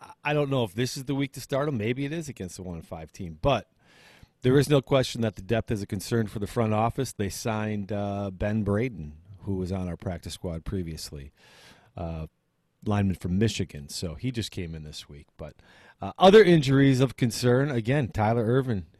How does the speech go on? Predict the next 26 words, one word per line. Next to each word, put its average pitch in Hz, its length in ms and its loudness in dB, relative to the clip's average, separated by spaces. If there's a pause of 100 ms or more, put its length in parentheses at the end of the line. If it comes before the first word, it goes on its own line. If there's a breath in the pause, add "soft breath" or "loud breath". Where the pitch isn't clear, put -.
he's 104 180 -6
gone 117 220 0
with 120 80 0
that 123 180 0
wrist. 123 300 -2
That's 117 220 -2
a 98 120 0
much 101 460 -4
bigger 127 260 0
injury 110 640 -2 (640 soft breath)
than 104 360 0
we, 107 520 0 (240 soft breath)
than 110 140 0
I 131 140 6
thought 104 240 2
it 95 40 -2
was 90 140 -8
gonna 82 180 -8
be, 78 280 -12 (360)
uh, - 60 -20 (160)
and 92 160 -8
that's 107 160 -4
gonna 95 220 -4
greatly 90 420 -2
impact 78 460 -12
us. - 200 -20